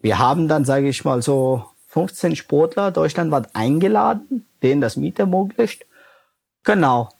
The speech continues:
Und das Meet dann bei uns am Stand vorm Publikum veranstaltet. Und das war auch so eine Überraschung, dass es so voll war, dass keiner sich mehr bewegen konnte.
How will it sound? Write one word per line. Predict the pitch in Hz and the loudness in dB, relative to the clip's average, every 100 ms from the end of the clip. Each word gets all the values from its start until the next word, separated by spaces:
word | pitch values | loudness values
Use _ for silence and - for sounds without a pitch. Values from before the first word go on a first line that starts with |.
| _ | _
Und | 147 139 | 0 2
das | 131 - | 2 0
Meet | 147 175 - | -2 -2 -2
dann | 151 139 | -2 0
bei | 123 | 0
uns | 151 151 | -2 -2
am | 123 117 | -2 -4
Stand | - - 120 208 226 - | -6 0 2 2 0 -4
vorm | - 170 226 214 | -2 2 2 2
Publikum | 160 139 147 160 | 0 0 0 -2
veranstaltet. | - 120 139 - 139 131 190 190 | -2 -2 -2 0 -2 0 -2 -4
Und | - 131 | -2 -2
das | 120 123 - - - _ _ _ _ - | 0 -4 -6 -20 -20 _ _ _ _ -6
war | 107 101 151 | 0 2 4
auch | 165 | 2
so | - | 0
eine | 143 | 0
Überraschung, | 135 127 117 135 170 147 | 2 0 0 -2 -2 -4
dass | 135 135 | -4 -4
es | 127 | -6
so | 104 147 190 | 0 0 0
voll | - - 185 143 | -2 0 2 2
war, | 135 | 0
dass | 139 - | 0 -2
keiner | 139 147 135 | 0 0 0
sich | 135 | 0
mehr | 127 | 0
bewegen | 123 123 151 170 113 | -2 0 0 0 -6
konnte. | - 98 - - | -6 -8 -10 -16